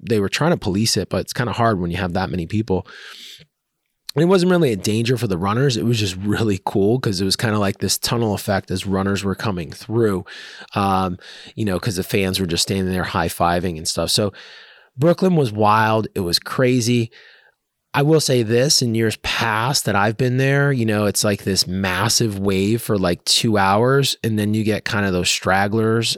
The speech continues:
after that two-hour surge. This year, the race was a lot different.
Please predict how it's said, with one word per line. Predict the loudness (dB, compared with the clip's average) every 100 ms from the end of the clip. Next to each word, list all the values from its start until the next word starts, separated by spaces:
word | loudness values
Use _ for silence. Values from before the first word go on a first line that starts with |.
| -4
after | -2 -2 0 0
that | 0 0
two-hour | -2 0 2 2 2 2
surge. | 0 2 2 2 0 -8 -14 -20 -20 -20 -20 _ _
This | -12 -2 0 2 2
year, | 2 2
the | 2
race | 2 2 0
was | 0
a | 0
lot | 0 -2 -4 -6
different. | 0 0 0 -4 -4